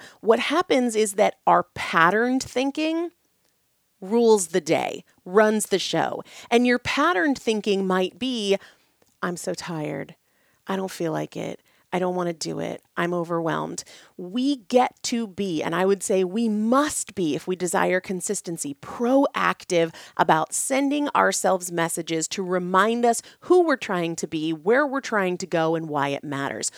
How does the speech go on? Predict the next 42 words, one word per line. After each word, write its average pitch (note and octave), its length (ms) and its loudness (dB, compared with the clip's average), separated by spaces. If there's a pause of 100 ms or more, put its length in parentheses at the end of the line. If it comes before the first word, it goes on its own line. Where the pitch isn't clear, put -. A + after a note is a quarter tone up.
(220)
One C4+ 240 4
of G4 120 -2
these C4+ 220 -2
very F#3 320 0
simple F3+ 380 -2
messages D3+ 480 -2
that C#3+ 120 2
I've C#3+ 140 -2
been D3 140 -6
sending E3 340 -2
myself D3 400 -2
daily, C#3 400 -4 (300)
and D#3+ 120 -4
I D#3 220 -4 (420)
do G#3 200 -6
this F#3+ 240 -2
by D#3 340 2 (580)
telling G#3+ 440 0
myself F#3+ 500 0
this, F3 300 -2
I C3+ 160 -2
put E3+ 260 -4
it D#3 60 -4
on C#3+ 160 -4
sticky G#3 400 -4
notes F#3+ 280 0
around E3 300 2
my C3+ 180 0
house, D#3+ 520 2
I C#3 140 0
encourage F3 580 -2
my E3 140 -2
husband F#3+ 480 -2
to F3+ 120 -2
remind E3+ 600 0
me, E3+ 280 0
I D#3 120 -4
say G#3 300 -2
it - 120 -4
to G3+ 100 -4
my F3+ 140 -2
kids, E3+ 540 -2